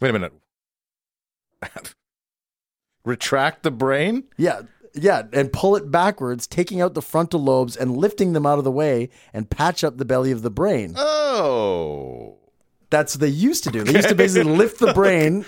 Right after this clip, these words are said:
Speaker 2: and kinda seal the bo-, the belly of the brain cavity, right?
Speaker 1: Which way do they go in for that?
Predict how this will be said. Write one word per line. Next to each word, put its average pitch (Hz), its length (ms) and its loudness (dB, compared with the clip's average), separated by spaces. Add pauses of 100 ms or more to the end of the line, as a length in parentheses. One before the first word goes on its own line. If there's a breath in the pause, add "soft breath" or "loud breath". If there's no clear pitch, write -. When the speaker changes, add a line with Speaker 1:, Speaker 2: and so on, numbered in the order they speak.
Speaker 2:
and 156 140 2
kinda 160 240 0
seal 190 560 2
the 165 140 0
bo-, 143 240 0
the 143 160 -4
belly 165 400 2
of 151 140 -2
the 131 60 -4
brain 160 460 0
cavity, 110 680 -6 (340 soft breath)
right? 135 320 0 (380 soft breath)
Speaker 1:
Which 180 240 -4
way 208 180 2
do 175 120 -2
they 156 120 0
go 135 240 0
in 220 240 -2
for - 440 -6
that? 104 420 -2